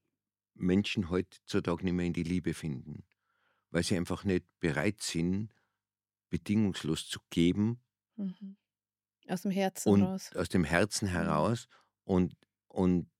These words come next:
Speaker 1: immer Erwartung, Haltung haben, was sie bekommen müssen dafür.
Speaker 2: Mhm. Genau.
Speaker 1: Aber wenn ich heute bedingungslos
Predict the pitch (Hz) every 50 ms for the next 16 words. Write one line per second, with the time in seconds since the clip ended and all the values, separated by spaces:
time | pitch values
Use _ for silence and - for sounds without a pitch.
0 | _ _ _ _ _ _ _ _ _ _ _ - 117 113 120 113 101 95 87 82
1 | 73 80 95 110 110 - 110 104 85 87 92 95 - - 95 85 78 87 87 98
2 | 95 - - 87 85 87 92 - - - 104 - - 95 - - - 95 101 104
3 | 95 90 82 85 85 - - - - - - - - - - - 208 190 190 190
4 | 208 220 220 _ _ _ - 220 220 208 196 180 180 - _ _ _ - 90 95
5 | 98 95 80 - - - - - 85 90 95 95 - - - 95 95 - 98 -
6 | - 95 - - 127 143 143 135 127 - - 98 104 98 -